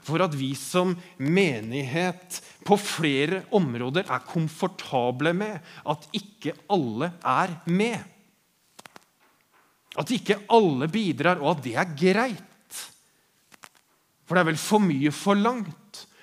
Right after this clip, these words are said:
å forvente at alle er med. At vi som lederskap aksepterer at det som er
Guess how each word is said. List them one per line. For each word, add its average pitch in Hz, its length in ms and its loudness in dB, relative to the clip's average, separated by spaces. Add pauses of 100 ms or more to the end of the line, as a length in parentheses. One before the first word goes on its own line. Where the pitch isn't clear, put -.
(600)
å 143 140 -4
forvente 151 640 0
at 170 80 -18 (100)
alle 156 300 0
er 196 100 0
med. 226 420 -8 (440)
At 202 160 6
vi 165 160 0
som 208 300 4 (260)
lederskap 180 1040 2
aksepterer 165 960 0
at 170 160 -2
det 131 160 -2
som 151 240 -4
er 185 140 -2